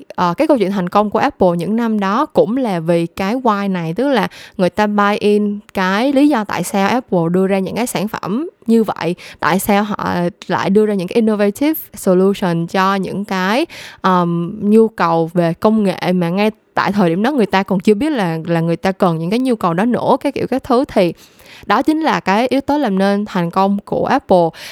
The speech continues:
Và thực sự là chỉ có Apple mới có thể kể cái câu chuyện đó được thôi, chỉ có Apple mới có thể làm ra cái app một chín tám tư đó được thôi, tại vì họ dùng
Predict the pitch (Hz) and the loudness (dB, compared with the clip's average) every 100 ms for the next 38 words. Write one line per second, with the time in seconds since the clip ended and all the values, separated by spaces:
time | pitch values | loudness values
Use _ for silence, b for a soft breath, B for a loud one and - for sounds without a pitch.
0 | B 190 180 208 185 - 185 175 226 - | B 0 2 2 0 -2 -2 0 0 2
1 | 302 349 233 185 208 349 349 247 - - | 0 2 2 2 2 0 -2 -2 -2 0
2 | 330 - - - - 311 269 - - 247 | 0 -4 -6 -2 0 2 2 2 -4 2
3 | 202 - 240 208 180 262 262 202 208 302 | 2 2 0 0 0 0 2 2 0 -2
4 | - 233 190 196 - - - 185 196 214 | 0 0 0 -2 -4 -4 -2 -2 -2 -4
5 | 269 302 277 226 269 185 - 226 226 214 | -4 -2 0 2 0 -2 0 2 2 0
6 | - 165 165 190 190 - B B B - | -4 -4 2 4 4 0 B B B -2
7 | 175 160 196 196 180 | 0 2 4 4 2